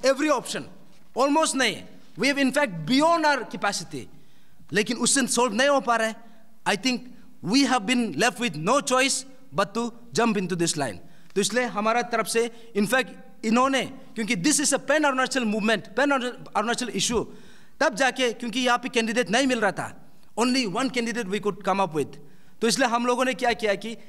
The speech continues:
इसका जो नॉमिनेशन है, ईस्ट, ईस्टर्न पार्लियामेंट्री कॉन्स्टिट्यूएंसी में भी किया, वेस्टर्न में भी किया, to make it a pan Arunachal movement। लेकिन ईस्टर्न में इसका रिजेक्शन हो गया, but वेस्टर्न में इसका एक्सेप्ट हुआ है।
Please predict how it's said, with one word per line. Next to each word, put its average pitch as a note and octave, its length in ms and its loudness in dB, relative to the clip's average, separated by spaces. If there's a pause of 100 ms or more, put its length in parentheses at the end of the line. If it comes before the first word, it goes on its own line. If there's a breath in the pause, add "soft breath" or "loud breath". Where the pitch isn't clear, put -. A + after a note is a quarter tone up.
(200 loud breath)
इसका D4 300 2
जो C4+ 120 0
नॉमिनेशन B3+ 520 2
है, C3+ 220 -4 (400 loud breath)
ईस्ट, D4 200 4 (340)
ईस्टर्न C#4 240 2
पार्लियामेंट्री A#3+ 460 2
कॉन्स्टिट्यूएंसी A#3 540 0
में A#3 120 2
भी A3 100 0
किया, A#3+ 300 2 (340 loud breath)
वेस्टर्न B3+ 300 4
में C4 120 2
भी A#3+ 100 0
किया, D#3 280 -2 (640 soft breath)
to A#3 60 4
make C4 200 4
it C#4+ 120 -2
a C4+ 60 4
pan B3 260 2
Arunachal A#3 400 2
movement। D#3+ 320 -2 (460 soft breath)
लेकिन C4 640 0
ईस्टर्न A#3+ 240 2
में B3+ 100 2
इसका A#3 180 2
रिजेक्शन G#3+ 400 2
हो A#3+ 160 4
गया, F#3 220 0 (420 loud breath)
but C4 160 2 (400)
वेस्टर्न A3 300 2
में A#3 100 4
इसका - 280 0
एक्सेप्ट G3+ 400 -2
हुआ G3+ 180 4
है। D3 200 -8